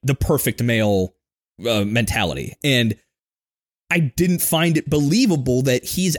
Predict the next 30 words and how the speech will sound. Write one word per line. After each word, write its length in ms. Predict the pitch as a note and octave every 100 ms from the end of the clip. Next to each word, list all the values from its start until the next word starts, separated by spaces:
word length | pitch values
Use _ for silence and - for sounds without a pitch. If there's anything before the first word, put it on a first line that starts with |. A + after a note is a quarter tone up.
| -
actively 580 | C#3+ - E3+ D#3 F3
or 140 | F3 D3+
almost 280 | F#3+ A3+ -
even 140 | E3+
just 160 | D3 -
being 180 | D#3+ A#2+
passive 420 | F2+ A#2+ C3 C3+
about 280 | G#2+ G#2 G2+
it 100 | G2+
and 120 | B2+
just, 220 | B2+ B2 C#3+
like, 120 | G#2+
women 280 | A#2+ B2+ A2+
flock 420 | - D3 E3 -
to 120 | B2+
him. 160 | A2+ A2
And 80 | A2
I 60 |
think 280 | G#2+ E3 D#3+ G2+
that 300 | A2+ A2+ - - _
right 320 | - A2+ A#2 -
there 380 | G2+ F2 D#2 - _ _ _ -
is 180 | G2
just 240 | - A2 -
a 80 | G#2
harem 320 | A2+ G#2+ G#2+
show 240 | - A2
in 80 | G#2+
general. 540 | F#2+ F#2 A2 C3+ E3 _ -
And 420 | G#2+ G#2+ G#2 G#2